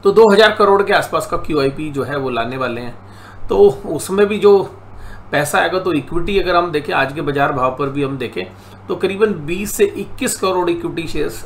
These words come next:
extra आ जाएंगे, तो फिर वो equity dilution होगा। तो यानी कि जो bank की growth में जो profitability आएगी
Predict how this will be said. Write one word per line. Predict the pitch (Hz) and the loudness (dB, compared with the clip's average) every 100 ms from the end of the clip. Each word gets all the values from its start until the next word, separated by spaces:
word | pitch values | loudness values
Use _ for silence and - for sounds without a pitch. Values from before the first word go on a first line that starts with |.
| - | -10
extra | 165 - - 190 165 | -8 -8 -8 -2 0
आ | |
जाएंगे, | 117 107 107 104 - - - - - - | 0 -6 -12 -14 -14 -12 -12 -12 -14 -14
तो | |
फिर | - 202 | -2 2
वो | 208 | 4
equity | 185 180 170 | 2 0 -4
dilution | 165 151 160 143 170 170 - | -2 -2 -2 -2 -4 -4 -8
होगा। | 135 143 | -6 -4
तो | 151 151 | -2 -2
यानी | 139 | -2
कि | 147 | -4
जो | 147 | -6
bank | 135 135 139 | -6 -6 -6
की | |
growth | 143 135 135 156 | -6 -4 -4 -6
में | 160 | -6
जो | 156 156 - - - - - | -6 -6 -8 -16 -18 -14 -6
profitability | 165 170 170 175 175 180 156 | -4 -2 -2 0 0 2 2
आएगी | 123 135 139 | 0 -2 -4